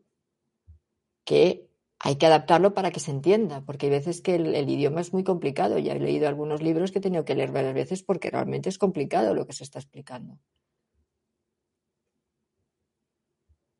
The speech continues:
Pero hay que intentarlo, creo yo, que eso es lo bonito, ¿no? Superarnos a uno mismo.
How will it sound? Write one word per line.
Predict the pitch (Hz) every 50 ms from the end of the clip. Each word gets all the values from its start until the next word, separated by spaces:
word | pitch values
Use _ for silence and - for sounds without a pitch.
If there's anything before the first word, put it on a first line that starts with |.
| _ _ _
Pero | - 156 131 123 139 - - _ -
hay | - 139
que | 139 165
intentarlo, | 165 165 160 151 143 139 151 165 190 202 175 143
creo | 139 147 147 143
yo, | 139 143 156 151
que | 156
eso | 139 151
es | 156 160
lo | 180 175
bonito, | 156 147 143 147 170 - - 151 143
¿no? | 143 151
Superarnos | 151 - 170 147 - 151 147 147 147 156 170 185 - 208
a |
uno | 190 175 160 147
mismo. | 139 160 180 190 175 160 151 143 139 139 139